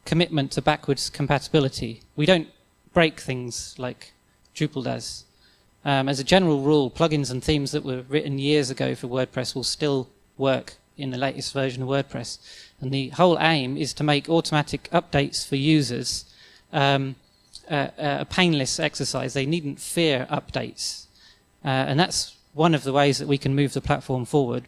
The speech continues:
by encouraging users to keep up with latest versions of WordPress and not have to worry about the fact that their site might break when they update. Um, but for this same reason,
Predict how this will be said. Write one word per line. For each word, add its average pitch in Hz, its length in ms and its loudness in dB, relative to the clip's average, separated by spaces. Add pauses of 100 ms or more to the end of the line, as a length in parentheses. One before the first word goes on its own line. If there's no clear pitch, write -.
by 127 320 0 (500)
encouraging 135 520 2
users 123 340 -2
to 131 100 -6
keep - 360 0
up 135 240 0 (100)
with 131 220 -6
latest 135 340 -2
versions 127 360 -2
of 120 60 -8
WordPress 131 420 -4
and 135 100 -4
not 151 140 -2 (340)
have 147 260 -4
to - 120 -4
worry 135 560 2
about 143 300 0
the 127 60 -14
fact - 260 -6
that 139 80 -12
their 131 100 -6
site 139 260 0
might 131 240 -4
break 135 260 -2
when 127 140 -8
they 131 100 -8
update. - 360 -8 (1900)
Um, 147 420 6 (960)
but 170 120 0
for 165 100 -6
this 196 160 2
same 185 340 6
reason, 151 640 2